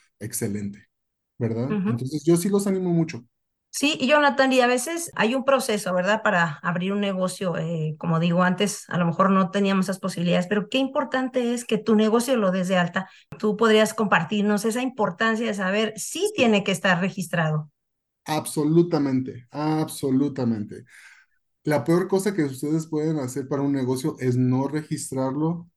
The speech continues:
Speaker 1: no tener aseguranza y no tener número de impuestos.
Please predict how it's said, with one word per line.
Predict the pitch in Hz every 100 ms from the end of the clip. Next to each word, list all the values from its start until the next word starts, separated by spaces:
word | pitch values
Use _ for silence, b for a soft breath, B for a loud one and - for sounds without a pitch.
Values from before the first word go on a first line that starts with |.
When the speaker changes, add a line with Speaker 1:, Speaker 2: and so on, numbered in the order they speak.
| _
Speaker 1:
no | 131 117 120 123
tener | 123 131 131 135
aseguranza | 131 120 117 120 123 135 131
y | 117
no | 113 117
tener | 120 117 117 113
número | 113 113 117 117
de | 107
impuestos. | 98 101 101 95 - - _ -